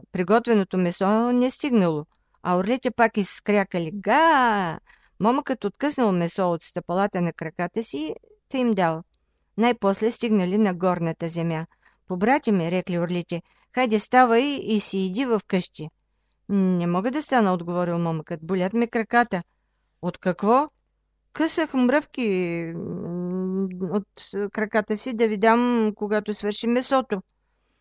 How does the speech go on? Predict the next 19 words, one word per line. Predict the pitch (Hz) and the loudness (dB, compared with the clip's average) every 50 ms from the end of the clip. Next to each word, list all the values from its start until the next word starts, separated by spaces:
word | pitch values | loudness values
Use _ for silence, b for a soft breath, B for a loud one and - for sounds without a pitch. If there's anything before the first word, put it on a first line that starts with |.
| _ _ _ _ | _ _ _ _
„Почакай“, | - 175 - - - 185 190 214 214 - 233 226 220 214 208 190 | -12 -12 -6 0 2 2 2 2 2 2 2 4 4 4 4 2
рекли | 196 196 196 196 185 | 0 0 0 0 0
орлите | 180 185 175 185 196 208 - 226 | 0 0 0 -2 -2 -2 -2 -2
и | 208 | 0
отлетели. | 185 175 - 170 160 - - 175 170 165 156 151 b b b b b b b | 0 -2 -4 -4 -6 -4 -2 -2 -2 -2 -4 -6 b b b b b b b
Върнали | 165 190 208 214 226 214 208 196 | 0 0 4 4 6 4 4 2
се | - 202 | 0 -4
подир | - - 185 165 190 180 | -4 -4 -4 -2 0 0
малко. | 180 180 160 160 160 156 - - 156 | 0 0 0 -2 -4 -4 -6 -8 -6
Орлицата | 160 160 165 165 214 269 269 - 226 220 - 247 | -4 -4 -2 0 -2 -2 0 -2 -4 -2 0 -2
донесла | 220 185 185 180 185 202 214 - 240 220 | -2 0 2 2 2 2 0 0 -4 -4
в | - | -4
човка | _ - 208 196 196 - - 208 | _ -2 0 0 0 -2 -4 -4
желадова | 185 - 185 190 190 185 185 175 190 185 180 208 247 294 - b b b b b b b _ | -2 -2 -2 0 0 0 0 0 -2 -2 0 0 0 -2 -2 b b b b b b b _
чашка, | - - 226 226 254 247 - - - 339 339 - | -4 0 0 0 0 0 -6 -4 -4 -4 -2 0
пълна | - 190 175 170 190 233 262 | 0 2 2 4 2 2 0
с | - 175 | 0 -6
жива | 160 175 185 170 165 170 | -4 -4 -4 -2 -2 -4
вода. | 165 165 165 165 165 156 160 | -2 -4 -6 -4 -4 -4 -4